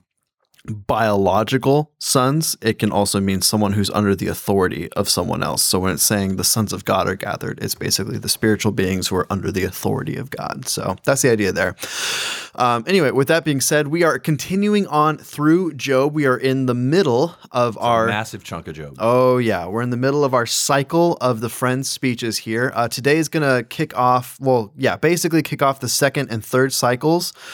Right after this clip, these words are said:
Speaker 1: Uh, we're gonna also talk about Job's reply to Zophar, which is the end of the first cycle. And we're gonna power through all of that. And then we're gonna get through, I think we're gonna get to, yeah, we're gonna get through the first two speeches of Elihu today. So we're doing
Speaker 2: It's a lot.
Speaker 1: a, a lot of Job.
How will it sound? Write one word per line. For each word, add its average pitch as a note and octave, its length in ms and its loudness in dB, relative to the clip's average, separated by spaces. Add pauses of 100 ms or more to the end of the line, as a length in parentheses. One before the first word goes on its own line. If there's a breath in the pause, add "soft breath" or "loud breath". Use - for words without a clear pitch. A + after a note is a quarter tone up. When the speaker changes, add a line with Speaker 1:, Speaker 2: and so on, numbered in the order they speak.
(340 loud breath)
Speaker 1:
Uh, A2+ 260 2
we're A#2+ 100 2
gonna A#2+ 140 0
also A#2 240 0
talk A2 260 -2
about G#2 220 0
Job's A#2 320 0
reply A2 480 0
to G#2+ 180 -4
Zophar, G#2 480 0
which G2 200 -6
is F2 100 -8
the - 120 -10
end G#2+ 140 0
of F#2+ 100 -6
the G2+ 60 -6
first A#2 280 -2
cycle. A#2 440 2
And A#2+ 140 0
we're C#3+ 80 4
gonna D#3+ 120 4
power D3 200 2
through B2+ 140 -2
all C3 180 4
of A2 120 -2
that. A#2 220 4
And G#2+ 120 0
then A2+ 80 2
we're A2 80 2
gonna A2 160 0
get A2 160 0
through, G2 160 -2
I - 40 2
think D#3+ 140 2
we're G#3+ 80 2
gonna D3 140 4
get A#2+ 120 2
to, G2+ 140 0
yeah, G#2+ 140 4
we're G2+ 100 -2
gonna A#2 100 -2
get B2+ 100 -6
through B2 100 -2
the G#2+ 100 -4
first - 460 -2
two A#2+ 200 0
speeches A2+ 440 0
of F#2+ 80 -2
Elihu G2+ 480 -4
today. G#2 340 -10
So - 180 -6
we're A2+ 140 2
doing A#2+ 460 2 (680 loud breath)
Speaker 2:
It's - 80 -14
a A#2 40 2
lot. G#2 260 2
Speaker 1:
a, - 340 -6
a G#2 40 4
lot G#2+ 440 4
of C#3 140 0
Job. A#2+ 580 2